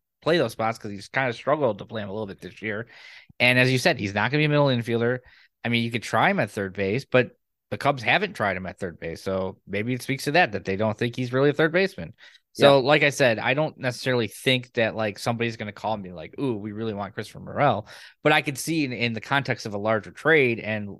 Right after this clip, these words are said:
Speaker 1: trying to make pieces match and trying to see, like, "Okay, like, yeah, Christopher Morel's here. Like, would you, like, be interested in him?" You're like, "Yeah, yeah, sure." Like, if, to try to get something done on a larger trade, yeah, definitely. I would not be like,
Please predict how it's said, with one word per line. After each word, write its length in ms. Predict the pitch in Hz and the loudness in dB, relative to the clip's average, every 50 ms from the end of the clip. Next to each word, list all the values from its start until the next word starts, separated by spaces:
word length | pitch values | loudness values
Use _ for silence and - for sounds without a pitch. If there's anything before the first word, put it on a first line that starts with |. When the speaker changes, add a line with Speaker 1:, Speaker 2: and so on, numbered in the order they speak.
| - - _ - | -18 -12 _ -4
Speaker 1:
trying 140 | 117 110 104 | -4 -4 -4
to 60 | 101 | -6
make 360 | 98 85 117 117 107 110 _ _ - | -6 -4 -4 -4 -4 -4 _ _ -18
pieces 360 | - 127 110 - 92 92 98 | -14 -14 -12 -12 -12 -14 -10
match 580 | 95 104 120 131 127 110 104 107 - - - _ - - - _ _ _ - | -8 -4 -2 -2 -2 -2 -4 -6 -10 -14 -20 _ -20 -20 -20 _ _ _ -14
and 100 | 98 - | -8 -4
trying 200 | - 107 104 98 | -2 -2 -2 -2
to 80 | 90 | -4
see, 180 | - 123 123 117 | -6 -6 -6 -4
like, 240 | 107 101 98 - - | -4 -6 -6 -4 -2
"Okay, 380 | 135 127 - 127 117 107 80 71 | -2 0 2 0 0 0 -2 -4
like, 240 | - 127 123 95 | -4 -4 -4 0
yeah, 160 | 131 165 127 - | 0 0 0 0
Christopher 280 | - - 135 131 147 | -4 -8 -8 -6 -6
Morel's 300 | 143 139 151 170 170 - | -4 -2 -2 -2 -4 -6
here. 160 | - 98 98 | -8 -8 -6
Like, 180 | 101 104 98 98 | -4 -4 -6 -6
would 160 | 101 110 104 110 | -6 -6 -4 -4
you, 80 | 104 | -4
like, 180 | 104 95 - 110 | -4 -4 -4 -4
be 80 | 113 | -4
interested 280 | 110 107 107 - 107 107 | -4 -4 -4 -4 0 2
in 60 | 127 | 2
him?" 80 | 147 160 | 2 4
You're 100 | 165 170 | 2 0
like, 120 | 175 - | 2 2
"Yeah, 80 | 220 247 | 2 2
yeah, 220 | 247 269 262 220 | 4 4 2 2
sure." 260 | 170 - 208 196 147 | 2 2 2 2 4
Like, 200 | 110 110 110 104 | 2 2 0 -2
if, 100 | 107 104 | -4 -8
to 460 | 120 - - - - - _ _ - - | -8 -10 -10 -14 -20 -20 _ _ -18 -4
try 160 | - 147 139 | 0 2 2
to 80 | 127 120 | 2 2
get 180 | 117 120 - | -2 -4 -2
something 280 | - 131 113 107 107 95 | -2 -2 -2 -2 -2 0
done 180 | 113 113 113 107 | 2 2 4 4
on 180 | 101 98 98 | 2 0 -2
a 60 | 98 | -2
larger 240 | 92 107 110 104 95 | -2 0 -2 -2 -2
trade, 220 | - 139 147 135 113 | -2 -2 -2 0 0
yeah, 160 | 131 120 98 | 0 0 0
definitely. 380 | 98 - 123 - 117 107 95 | 0 0 -2 -2 -4 -6 -4
I 120 | 87 104 117 | -2 -2 -2
would 160 | 117 120 117 | 0 0 0
not 160 | 123 123 120 | 0 0 0
be 120 | - 123 117 | -2 -4 -4
like, 320 | 110 101 98 95 - | -4 -4 -6 -8 -12